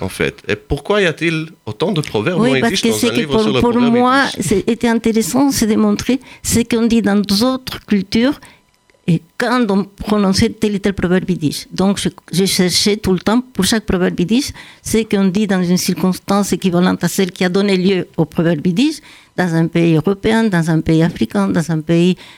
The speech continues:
Speaker 2: asiatique, dans un pays, je sais pas, américain, et cetera. Et voir la, et comparer tout était intéressant aussi. Ça permettait de mieux comprendre les propres proverbes. Et, au-,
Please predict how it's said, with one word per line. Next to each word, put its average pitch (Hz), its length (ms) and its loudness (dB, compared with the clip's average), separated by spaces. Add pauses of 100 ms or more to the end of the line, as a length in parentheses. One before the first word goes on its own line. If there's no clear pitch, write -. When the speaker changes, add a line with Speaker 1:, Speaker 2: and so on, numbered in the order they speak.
(100)
Speaker 2:
asiatique, 214 600 0
dans 165 220 2
un 165 140 2
pays, 175 340 2
je 160 140 -4
sais 165 80 -6
pas, 170 140 0
américain, 190 580 0
et - 100 -6
cetera. 165 400 -4 (400)
Et 226 80 2
voir 220 260 0
la, 214 200 2
et 190 100 2
comparer 202 500 0
tout 254 360 -2 (340)
était 190 320 0
intéressant 180 640 2
aussi. 214 380 0
Ça - 160 -2
permettait 190 480 -2
de 185 140 0
mieux 208 200 2
comprendre 196 540 0
les 180 120 0
propres - 640 -4
proverbes. 180 640 0 (540)
Et, 170 140 4
au-, 160 100 2